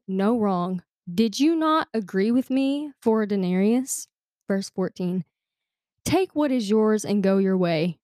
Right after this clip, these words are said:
I wish to give to this last man the same as to you." Verse fifteen, "Is it not lawful for me to do what I wish with my own things, or is your evil, uh, or is your eye evil because I'm good?"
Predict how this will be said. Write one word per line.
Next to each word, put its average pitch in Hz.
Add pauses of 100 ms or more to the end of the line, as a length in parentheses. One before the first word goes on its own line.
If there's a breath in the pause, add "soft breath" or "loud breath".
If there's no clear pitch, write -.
I 220
wish 240
to 247
give 214 (760)
to 220
this 190
last 202
man 175
the 175
same 190 (120)
as 180
to -
you." 175 (160)
Verse 185
fifteen, 190 (580 loud breath)
"Is 208
it -
not 233
lawful 240
for 190
me 175
to 180
do 190
what 214
I 214
wish 175
with 185
my 185
own 208
things, 165
or 190
is 180
your 185
evil, 226 (480)
uh, 180
or 202
is 185
your 185
eye 233
evil 214
because 175
I'm 180
good?" 170